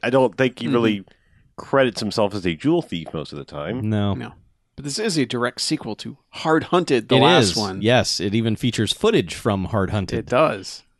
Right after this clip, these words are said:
Speaker 3: Nonsensical <laughs> footage from Hard Hunted. But
Speaker 1: Well, they added some new
Speaker 2: Yeah.
Speaker 1: nonsensical footage, too.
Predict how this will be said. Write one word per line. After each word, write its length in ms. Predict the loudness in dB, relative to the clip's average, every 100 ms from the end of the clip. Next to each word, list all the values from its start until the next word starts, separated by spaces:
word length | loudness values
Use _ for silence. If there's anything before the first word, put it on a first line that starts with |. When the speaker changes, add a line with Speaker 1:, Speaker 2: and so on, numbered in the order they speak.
| _ _ _ _ _
Speaker 3:
Nonsensical 680 | 0 2 2 0 0 0 0
<laughs> 0 |
footage 360 | 2 2 0 0
from 180 | 0 -2
Hard 340 | -4 -2 -2 -2
Hunted. 360 | -6 -4 -6 -6 -16
But 300 | 0 2 2 2
Speaker 1:
Well, 140 | 2
they 160 | 4 2 -2
added 240 | 0 0 0
some 100 | 2
new 200 | 2 2
Speaker 2:
Yeah. 60 | 0
Speaker 1:
nonsensical 480 | -2 -2 -8 -10
footage, 300 | -4 -4 -4
too. 160 | -6